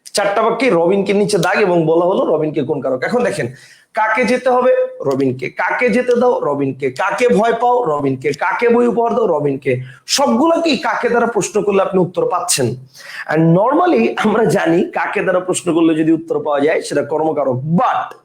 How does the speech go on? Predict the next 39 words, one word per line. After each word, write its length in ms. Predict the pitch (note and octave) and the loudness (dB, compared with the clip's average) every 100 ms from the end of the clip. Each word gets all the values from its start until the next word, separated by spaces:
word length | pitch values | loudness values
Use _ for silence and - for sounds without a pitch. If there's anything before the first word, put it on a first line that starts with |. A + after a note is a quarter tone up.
| _ _ - - _ _ _ | _ _ -20 -20 _ _ _
কাকে 320 | G#3+ F#3+ F#3 B3+ | -4 -2 0 2
দ্বারা 180 | C4 | 2
প্রশ্ন 420 | F3+ A3 - A3+ A3 | 2 0 0 0 2
করলে 160 | A3+ | 2
উত্তর 260 | A3 - A3 | 2 0 0
পাওয়া 180 | G#3 G3+ | 2 2
গেলে 180 | G3+ | 2
সেটা 200 | - G3 | 0 -2
কর্মকারক 760 | - G#3 G3+ G3+ G3+ G3 F#3+ - - - | 0 0 0 2 2 2 0 -8 -14 -2
হবে, 640 | F3 F#3+ D#3+ F3+ A3 A#3 - | 0 2 2 2 2 2 -2
ঠিক 160 | D4 F4 | -2 -2
আছে, 500 | - G3+ E3 - - _ - _ - | -2 0 2 0 -6 _ -20 _ -4
but 80 | D3 | -2
সেটা 240 | C#3+ D#3 | 0 0
কি 80 | - | 0
সব 200 | D3 B2+ | 0 0
জায়গায় 220 | D#3 F3 | 0 0
সত্য? 680 | - C#3 - C4 G3 - - _ - | 0 -4 0 0 0 -2 -8 _ -2
না, 460 | C#3+ C3+ B2+ - - _ _ | -2 0 -4 -10 -20 _ _
সেটা 200 | - D#3+ | -2 0
সব 140 | E3 C3+ | 2 2
জায়গায় 220 | D3 D3 | 0 0
সত্য 260 | C3 - | -2 0
না। 320 | C3+ D#3+ C#3+ - - _ _ _ - | 2 2 0 -6 -14 _ _ _ -4
এইখানে 440 | C#4+ D4+ D#4 C#4+ | 0 2 2 2
এই 460 | A#3 A#3 A3+ A#3 A#3 | 2 2 2 0 0
চারটা 400 | A#3 - - C4+ | -4 -4 -2 0
বাক্যে 380 | C4 B3+ A3+ F3+ | 0 0 0 0
কাকে 300 | F#3+ F#3 G#3+ | 0 -2 -2
দ্বারা 180 | A3 A3+ | 0 0
কোশ্চেন 340 | F#3 - G#3+ | -2 -2 0
করলে 160 | A3+ A3 | 2 4
আমরা 140 | G#3 | 2
উত্তর 360 | - - A3 F#3+ | 0 0 0 0
পাচ্ছি, 420 | F3+ - D3 E3+ | -2 -2 0 0
কিন্তু 220 | F#3 D#3+ | 2 0
চারটা 300 | G3 - G#3 | 0 -2 -2
চার 300 | G#3 G3+ F#3+ | -2 -2 -2
কারক। 260 | F3+ C#3 | 0 0